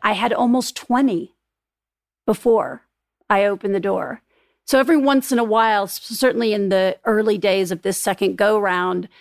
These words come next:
my, you know, my ego really struggled with having to say, "I've got thirty days, I've got,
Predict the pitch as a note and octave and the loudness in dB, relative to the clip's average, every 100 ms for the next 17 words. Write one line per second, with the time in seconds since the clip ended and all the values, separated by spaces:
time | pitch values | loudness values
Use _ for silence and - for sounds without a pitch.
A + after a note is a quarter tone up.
0 | - - _ - G#3+ G3+ G#3 G#3+ G#3 - | -20 -20 _ -2 0 2 2 2 0 0
1 | A#3 G3+ G3 G3+ A3 A#3+ A3+ G#3 G3+ F#3 | -2 0 0 0 -2 -4 -2 0 0 0
2 | G3+ G3+ - - G#3 G#3 F#3 - - F#3+ | 0 0 -2 -4 -2 0 -2 -6 -4 -4
3 | F#3 F#3 F#3 F#3+ F#3 F#3 - G3+ F#3 F3+ | 0 0 0 0 0 -2 -4 -2 0 0
4 | F3+ - F#3+ F3+ F3 F3+ F3+ F#3 - F#3 | -2 -2 -2 -2 -2 -4 -4 -6 -6 -6
5 | F3 F3+ F3 G3+ F3 F3+ F#3 F3+ F#3+ F3 | -4 -4 -2 -2 0 0 0 -2 -4 -4
6 | F3+ F3 F3 F3 F3 F3+ | -4 0 0 0 -2 -4